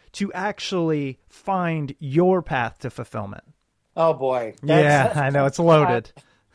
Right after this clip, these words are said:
Speaker 2: well, first, I recommend reading the book. Um,
Speaker 1: Exactly.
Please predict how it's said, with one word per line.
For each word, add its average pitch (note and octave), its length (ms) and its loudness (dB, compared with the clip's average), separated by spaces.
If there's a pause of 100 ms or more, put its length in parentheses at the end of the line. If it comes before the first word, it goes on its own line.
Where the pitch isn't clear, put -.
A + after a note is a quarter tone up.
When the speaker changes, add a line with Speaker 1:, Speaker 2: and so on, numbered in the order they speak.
(120)
Speaker 2:
well, G#3 220 4
first, B3+ 300 -8
I G#3+ 80 -2
recommend D#3+ 400 -8
reading C#3 260 -12
the A#2+ 60 -14
book. F#2+ 220 -14
Um, C#3 60 -4
Speaker 1:
Exactly. A#2+ 600 -2